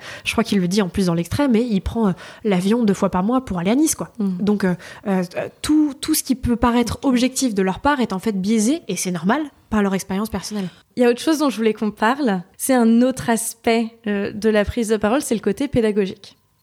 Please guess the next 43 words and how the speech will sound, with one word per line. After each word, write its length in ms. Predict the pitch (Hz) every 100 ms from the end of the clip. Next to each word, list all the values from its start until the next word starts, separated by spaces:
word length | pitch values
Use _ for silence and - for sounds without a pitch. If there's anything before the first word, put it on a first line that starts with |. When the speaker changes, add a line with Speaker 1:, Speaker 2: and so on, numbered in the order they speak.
| _ _ _ _ - - - _ -
Speaker 2:
Et 340 | 214 202 196
je 100 | 190
pense 200 | 247 254
que 80 | 233
c'est 120 | 214
un 120 | 196
autre 180 | 208 208
aspect 280 | 214 - 233
de 40 |
ton 160 | - 208
côté, 420 | - 202 233 226
euh, 120 | 202
très 360 | 190 - 214 214
factuel, 720 | 214 202 - - 214 233 220
euh, 220 | 196 185 190
et 40 |
cetera. 420 | - 196 208 214 320 - - - - -
J'ai 220 | 214 196
lu 220 | 220 233 381 - _
que 100 | -
tu 260 | 240 - 233
avais 340 | 208 202 247
participé, 640 | 254 247 214 - - 214 277
en 80 |
tout 140 | 285 233
cas 160 | 240
que, 160 | 247 240
euh, 340 | 208 196 196
le 140 | 214 202
collectif 460 | 220 214 208 247
Pour 200 | - 269
un 40 | 254
réveil 320 | 226 214 226
écologique 560 | 214 214 208 196 262 -
a 120 | 214
participé 640 | 208 208 - 220 - 202 269
à 80 |
quelque 260 | 262 202 220
chose 200 | - 247
que 100 | -
j'avais 260 | 202 196 196
vu 160 | 233
passer, 480 | 240 208 202 240 320